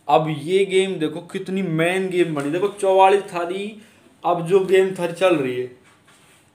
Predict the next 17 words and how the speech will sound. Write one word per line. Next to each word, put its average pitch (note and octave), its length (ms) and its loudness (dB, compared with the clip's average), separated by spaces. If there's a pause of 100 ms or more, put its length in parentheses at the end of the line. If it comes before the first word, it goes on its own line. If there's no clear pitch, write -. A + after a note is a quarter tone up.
(140)
ठीक E3 240 -8
है, D3+ 360 0 (140)
चौवालीस F#3 520 2
थारी G3+ 180 0
आ F#3+ 280 4 (100)
चुकी D#3+ 220 -8
है F#3+ 60 2
इस G#3 180 -2
game F3 180 0
में। A#2+ 200 -8 (560)
भाई, B2 300 -4
जुलाई E3 420 2
के F3 100 -2
अंदर F3 240 -4
तुम्हारी E3+ 260 -8
चौवालीस F3 380 -2
आ F#3 120 0